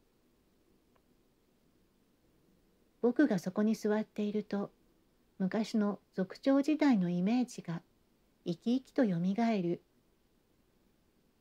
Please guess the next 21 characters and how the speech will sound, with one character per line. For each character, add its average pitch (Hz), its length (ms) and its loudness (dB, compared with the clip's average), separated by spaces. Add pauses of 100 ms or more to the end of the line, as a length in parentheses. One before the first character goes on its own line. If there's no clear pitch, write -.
(760)
彼 262 280 2
ら 180 180 0 (160)
族 - 260 -6
長 285 200 4
時 311 120 2
代 269 240 4
の 180 120 2
者 196 240 0
た 247 120 -2
ち - 200 -4
は、 170 200 -4 (560)
皆 190 280 0
泉 226 320 2
の 254 120 4
そ 269 120 -2
ば 226 120 0
で 175 140 -4
知 - 160 -6
り 196 160 0
合 202 80 -2
い、 175 160 -6